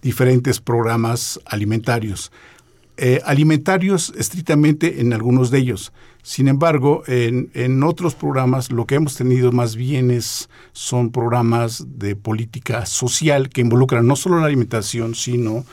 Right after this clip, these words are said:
aspectos de educación y de salud también, ¿no? Necesarios todos ellos, deseables todos ellos, pero no estrictamente alimentarios. Es así que después del sistema alimentario mexicano, tuvimos después, es, el sistema alimentario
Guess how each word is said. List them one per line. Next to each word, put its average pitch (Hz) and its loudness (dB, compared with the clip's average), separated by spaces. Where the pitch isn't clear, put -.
aspectos 101 -4
de 107 0
educación 107 -2
y 101 -6
de 98 -6
salud 87 -6
también, 80 -8
¿no? 117 -8
Necesarios 104 -2
todos 117 -4
ellos, 110 -2
deseables 101 -4
todos 117 -4
ellos, 120 -2
pero 135 0
no 156 4
estrictamente 104 -4
alimentarios. 82 -10
Es 104 -4
así 151 0
que 123 -4
después 107 -2
del 95 -4
sistema - -4
alimentario 104 0
mexicano, 135 2
tuvimos 113 0
después, 123 -2
es, 139 -4
el 127 -2
sistema 185 0
alimentario 156 0